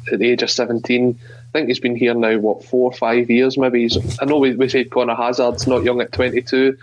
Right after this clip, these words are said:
but that's slightly different. Chris Ajer is, is still quite young at, at his age. When you look at the experience that he's got, um,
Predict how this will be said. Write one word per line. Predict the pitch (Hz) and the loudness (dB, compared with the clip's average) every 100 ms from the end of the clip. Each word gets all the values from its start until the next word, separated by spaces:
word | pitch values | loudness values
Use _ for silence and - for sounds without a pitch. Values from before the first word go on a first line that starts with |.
| - - - | -20 -14 -6
but | 131 | -2
that's | 139 135 | 0 0
slightly | - 117 120 | 0 0 0
different. | 110 123 131 120 - - - - - - - | -2 -2 -4 -6 -10 -20 -18 -14 -14 -10 -6
Chris | 147 135 | -4 0
Ajer | 117 123 120 | 0 2 0
is, | 120 - - | -4 -6 -4
is | 131 | -4
still | - 120 | -2 -2
quite | 123 123 117 | 0 -2 0
young | 117 123 | 0 0
at, | 107 - | -2 -4
at | 131 - | -4 -2
his | 127 127 | 0 2
age. | 127 120 - - - | 0 -2 -14 -14 -4
When | 123 120 | -2 2
you | |
look | 135 135 | 0 0
at | 123 120 | -2 0
the | |
experience | 110 - - 120 135 139 - | -2 -2 0 0 0 -2 -2
that | 131 | -2
he's | 131 | 0
got, | - 131 139 - _ _ _ - | 0 -2 -2 -8 _ _ _ -6
um, | 107 110 110 | -2 0 0